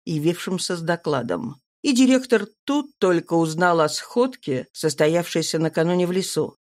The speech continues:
Отчёт был весьма обстоятельным. Энбо, слушая Дансарта, думал о его романе с женой Пьерона. Всё это было настолько известно, что директор по нескольку раз в неделю получал анонимные письма, в которых сообщалось о похождениях старшего Штейгера.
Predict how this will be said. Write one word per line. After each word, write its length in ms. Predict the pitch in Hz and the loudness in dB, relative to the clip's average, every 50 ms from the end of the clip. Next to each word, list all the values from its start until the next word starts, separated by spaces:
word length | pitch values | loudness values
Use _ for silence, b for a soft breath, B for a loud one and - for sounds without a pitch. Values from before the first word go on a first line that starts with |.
| _ - | _ 0
Отчёт 500 | 185 180 170 175 - - - 226 226 262 | 2 2 2 2 -2 0 2 2 2 4
был 280 | 262 254 269 269 262 254 | 2 2 2 2 2 2
весьма 560 | 226 208 180 - - 160 160 170 175 185 - - | 0 0 -2 -2 -2 0 0 0 0 -2 -4 -6
обстоятельным. 1300 | 190 180 175 - - - - - 180 170 151 147 135 135 131 139 135 135 139 139 139 139 143 143 139 _ _ _ _ _ _ _ _ - - | -6 -6 -6 -8 -14 -8 -4 -2 0 0 0 0 -2 -4 -4 -4 -2 -2 0 0 -2 -2 -2 -4 -6 _ _ _ _ _ _ _ _ 0 2
Энбо, 400 | 247 254 262 247 254 311 330 311 | 4 4 4 4 2 0 0 0
слушая 500 | - - 254 226 214 208 - 214 202 190 | -2 0 2 2 2 2 2 0 0 2
Дансарта, 580 | 175 208 214 226 226 277 302 285 269 - 233 | 2 2 2 2 2 0 -4 -4 -2 -2 -2
думал 360 | 214 208 254 247 240 226 208 | 0 2 2 2 4 4 4
о 60 | 196 190 | 4 4
его 220 | 185 180 185 190 | 4 4 2 2
романе 440 | 185 190 190 202 208 214 208 202 190 | 2 2 2 2 2 2 2 2 0
с 40 | 170 | 0
женой 360 | 170 185 185 196 196 196 196 | 0 0 2 2 2 0 0
Пьерона. 760 | 196 - 196 202 196 185 175 139 120 110 107 92 - - _ _ _ _ _ _ - | 0 0 0 0 2 2 2 2 0 0 -2 -6 -10 -14 _ _ _ _ _ _ -8
Всё 200 | - - 151 151 | 0 2 4 4
это 140 | 151 156 | 4 2
было 220 | 151 160 165 160 160 | 2 2 2 2 2
настолько 580 | 160 165 165 - - 214 190 180 180 165 160 | 2 0 -2 -2 -2 -2 -2 -2 -2 -2 -2
известно, 540 | 160 165 170 190 220 233 226 - 160 139 139 | -2 0 0 0 0 0 -2 -4 -4 -4 -4
что 200 | 151 - - 185 | -4 -4 -2 -2
директор 520 | 180 175 196 196 233 240 240 - 202 180 180 | 0 0 2 2 2 0 0 -2 -4 -4 -4
по 240 | _ - 185 180 | _ 0 0 2
нескольку 680 | 180 202 220 233 233 - - 165 156 147 - - 170 175 | 2 2 2 2 0 -2 -4 -4 -4 -4 -2 -2 0 2
раз 320 | 196 208 220 214 208 - | 4 4 2 2 0 -4
в 80 | 165 160 | -6 -2
неделю 540 | 165 170 165 160 214 240 254 247 247 240 240 | -2 -2 0 2 4 4 4 4 2 0 0
получал 540 | - 214 214 220 226 220 - 277 277 277 262 - | 0 2 4 4 4 2 2 -2 -2 -2 -2 -2
анонимные 580 | 202 202 196 196 196 214 226 226 220 208 202 202 | 0 2 2 2 4 4 4 4 4 4 2 0
письма, 400 | 196 - 277 262 - - 175 151 | -2 -4 -6 -6 -6 -6 -8 -8
в 80 | - | -6
которых 480 | - - 151 151 190 180 180 180 175 - | -4 -4 -2 -2 0 0 0 -2 -2 -2
сообщалось 760 | - 185 160 156 156 - - - 233 240 220 185 - - - - | -2 0 0 0 0 -2 -2 0 0 0 0 -2 -4 -6 -2 -2
о 100 | 208 202 | -2 0
похождениях 680 | 208 208 - 214 208 196 208 240 269 262 254 226 233 | 0 0 2 2 0 0 2 0 2 4 2 2 2
старшего 500 | - - 165 160 156 - - 170 160 175 | 0 0 0 0 2 0 -2 -2 -2 -2
Штейгера. 720 | 165 - - - 135 131 120 - 123 127 120 107 107 - | -4 -4 -2 -2 0 0 -2 -4 -6 -8 -8 -8 -10 -14